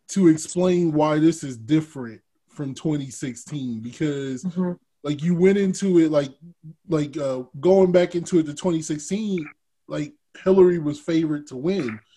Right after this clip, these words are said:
Speaker 1: and it was like, she shoulda won. Like, you, and then you look at how Trump won, it was just so bizarre. And you definitely had people that hid the fact that they were vi-, voting for Trump.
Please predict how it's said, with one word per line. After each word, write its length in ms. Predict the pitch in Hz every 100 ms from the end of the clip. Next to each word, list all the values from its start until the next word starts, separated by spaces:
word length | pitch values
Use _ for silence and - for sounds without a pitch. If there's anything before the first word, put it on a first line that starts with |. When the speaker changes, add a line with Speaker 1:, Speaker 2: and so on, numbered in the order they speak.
| _ 131
Speaker 1:
and 100 | 147
it 40 |
was 140 | 147 139
like, 180 | 131
she 200 | 123 156
shoulda 320 | 147 - 160 139
won. 480 | 143 185 139 113
Like, 220 | 120 123 113
you, 180 | 135 151 147
and 200 | 139 147
then 260 | 170 160
you 160 | 151 147
look 200 | 170 156
at 100 | 139
how 220 | 156 143
Trump 340 | - 170 156 -
won, 280 | 131 180 160
it 60 | 147
was 160 | 143 135
just 260 | 139 - _ _ _ _
so 260 | - 160
bizarre. 760 | 151 139 127 143 180 160 139 - - _ 139
And 100 | 156
you 100 | 160
definitely 460 | 185 269 233 208
had 280 | 190 175 160
people 600 | 208 202 185 165 151 147 _ _ _ _ _ _ _ _ _ _ 127
that 380 | 143 156 151 131 - _ _
hid 380 | _ - 165 175
the 80 | 190
fact 360 | 190 202 196 190
that 120 | 175
they 100 | 190
were 140 | 190
vi-, 260 | 185 196 185
voting 360 | 151 180 190 190
for 100 | 196
Trump. 380 | 185 214 208